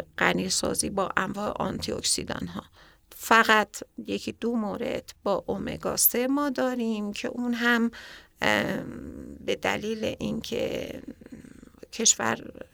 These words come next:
اه، به شدت دچار، اه، مشکل کمبود ویتامین د سه هست. خب من توصیه می‌کنم د سه و اوم-، اومگا سه رو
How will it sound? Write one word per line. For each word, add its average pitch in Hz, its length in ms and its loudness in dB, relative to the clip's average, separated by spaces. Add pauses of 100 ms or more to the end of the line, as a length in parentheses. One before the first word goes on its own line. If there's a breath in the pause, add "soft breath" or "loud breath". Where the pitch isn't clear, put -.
(120)
اه، - 160 -8 (360)
به - 80 -4
شدت - 460 0 (100)
دچار، 226 460 -4
اه، - 1080 -6 (380)
مشکل 220 720 2 (1300)
کمبود 208 540 2
ویتامین 208 580 -2
د 185 180 0
سه - 320 2
هست. 240 480 2
خب 233 120 -2
من 214 220 0
توصیه 220 400 0
می‌کنم 220 460 -4
د 185 180 0
سه 208 260 0
و 190 80 -4
اوم-، 180 440 -2
اومگا 185 400 0
سه 208 240 2
رو 233 220 2